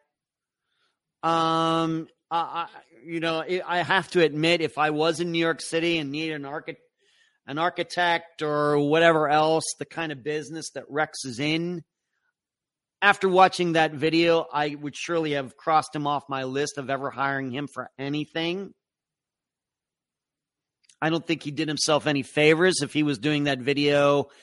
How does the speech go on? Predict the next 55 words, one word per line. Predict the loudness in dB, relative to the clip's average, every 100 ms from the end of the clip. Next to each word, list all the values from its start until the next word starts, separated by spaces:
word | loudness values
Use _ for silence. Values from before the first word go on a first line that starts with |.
| -20 _ -4
you | -2
know, | -2
for | -4 -8
marketing | 0 0 0 -2 0
reasons | 0 0 0 0 0 2 0
or |
whatever | 2 2 2 2
else. | 2 2 -2
I | -8
don't | -8 -10
think | -12 -10
he | -4
helped | -2 -2 -2
himself. | -6 -2 4 4 4 -4 -20 _ _ _ _ _ _ _ _ _ _ _ _ _
And | -6 -2
I |
realize | 0 2 4 4 2
also | 2 2 2 0
that | 0 -4
there | -4
are | -4
people | 0 -2 0
who | -2
have | 2
really | 2 2
diced | 0 2 4 2
that | 0 2
video | 0 2 2
up, | 0
and | -2
some | -4 -4
of |
the | -4
things | -6 -8 -8
he | -10
said | -4 -2 -2
about | -4 -8
a |
crowbar | -4 4 4 4 0 0 0 -2 -4
and | -6 -12 -20 _ _ _ _
the | -12
persuader | -10 -6 -6 0 2 4 4 4
and | 2
all | 0
this, | 0 0 -2
that | -6 -8
certainly | -8 -8
caught | -6 0 2
a |
lot | 2 0
of | 0
people's | -4 -6 -6
attention, | -8 -6 -6 -6 -8
especially | -8 -2 -2 -2 -6
given | -6 8 8 8 2 2 -4